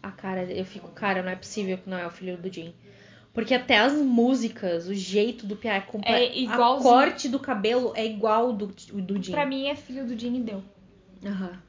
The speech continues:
Speaker 1: deu.
Speaker 2: Cara, eu, eu posso tirar um spoiler que não é, tipo, um grande
Speaker 1: Pode,
Speaker 2: coisa, assim?
Speaker 1: pode, eu não me importo.
Speaker 2: Tem uma cena numa das últimas temporadas que eles vão visitar o Chuck.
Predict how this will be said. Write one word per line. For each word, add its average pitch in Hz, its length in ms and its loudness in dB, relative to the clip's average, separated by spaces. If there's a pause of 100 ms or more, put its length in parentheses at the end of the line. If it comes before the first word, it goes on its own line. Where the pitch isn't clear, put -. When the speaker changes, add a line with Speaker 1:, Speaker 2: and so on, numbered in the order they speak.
(180)
Speaker 1:
deu. 190 340 -6 (840)
Speaker 2:
Cara, 240 540 0
eu, 254 340 0
eu 247 200 0
posso 294 220 -2
tirar 294 140 -2
um 240 280 -4
spoiler 240 360 -6
que 240 80 -12
não 233 80 -4
é, 233 60 -6
tipo, - 180 -14
um 214 200 -6 (160)
grande 226 360 -2
Speaker 1:
Pode, 453 100 4
Speaker 2:
coisa, 294 360 4
assim? 254 140 -2
Speaker 1:
pode, 240 300 0
eu 220 60 -6
não 220 80 -10
me 226 80 -8
importo. 214 400 -12 (120)
Speaker 2:
Tem 277 220 4
uma 330 200 -4
cena 254 600 -6
numa 254 280 -4
das 240 180 -6
últimas 254 300 -10
temporadas 240 480 -6
que - 100 -16
eles 247 120 -6
vão 247 140 -2
visitar 247 340 -4
o 240 40 -4
Chuck. 214 300 -10